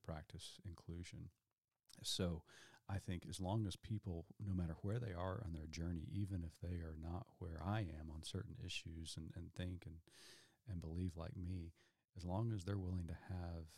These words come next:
a productive conversation, uh, and open to the concept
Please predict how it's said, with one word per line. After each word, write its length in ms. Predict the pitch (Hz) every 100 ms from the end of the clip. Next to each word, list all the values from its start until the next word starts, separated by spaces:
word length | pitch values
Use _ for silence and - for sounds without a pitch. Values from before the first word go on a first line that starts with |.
| 185
a 60 | 95
productive 640 | - 80 87 92 - 90
conversation, 1040 | - 85 87 82 - 85 87 - 82 82 - - - - - -
uh, 320 | 95 82 80 -
and 160 | 95 87
open 440 | 95 95 - 87 82 - - _ _ - -
to 60 | 95 85 90 139
the 60 | -
concept 720 | - 92 92 - 85 -